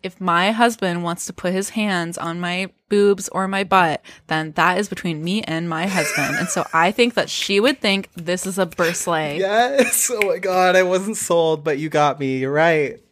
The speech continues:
Speaker 2: That logic, no one knows her like you do.
Speaker 1: Mm-hmm.
Speaker 2: <laughs> Candace Cameron Bure or Candace Cameron Bure? Abby interviewing Lupita Nyong'o while promoting Star Wars and asking her <laughs> how long her hair and makeup took while looking at a photo of her in C G I.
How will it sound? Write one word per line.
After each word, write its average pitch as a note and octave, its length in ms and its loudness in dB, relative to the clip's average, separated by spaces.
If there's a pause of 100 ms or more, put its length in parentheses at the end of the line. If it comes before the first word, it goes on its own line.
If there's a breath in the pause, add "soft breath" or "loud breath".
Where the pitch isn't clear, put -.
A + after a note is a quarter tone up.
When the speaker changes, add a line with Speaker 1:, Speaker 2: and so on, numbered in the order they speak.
Speaker 2:
That D3 240 2
logic, D3 640 0 (100)
no D3 220 2
one E3 180 4
knows C#3+ 260 2
her C#3 120 0
like C3 260 0
you B2+ 100 -2
do. A#2+ 420 -2
Speaker 1:
Mm-hmm. A3 1000 -4
Speaker 2:
<laughs> - 0 -
Candace F3 360 2
Cameron F3 360 0
Bure D3+ 680 2 (320 loud breath)
or E3 120 2
Candace G3+ 460 -2
Cameron F#3+ 320 0
Bure? C#3+ 960 -2 (420 loud breath)
Abby G3 380 4
interviewing D#3+ 560 0
Lupita D#3 400 0
Nyong'o C#3 560 0
while A#2+ 160 4
promoting C#3 420 0
Star D3+ 380 2
Wars A#2+ 340 0
and A#2+ 80 0
asking E3+ 460 2
her D3+ 240 4
<laughs> - 420 -4
how G3 320 4
long F#3+ 300 4
her F3 180 0
hair E3 260 -2
and D#3+ 140 -2
makeup D3+ 380 0
took C3+ 320 -4
while C3 180 2
looking D3+ 300 0
at C#3+ 100 4
a C3+ 60 -2
photo D3 400 4
of C#3 80 -2
her C#3 180 0
in B2+ 100 0
C C#3+ 240 -6
G C3+ 220 -4
I. A2 380 -4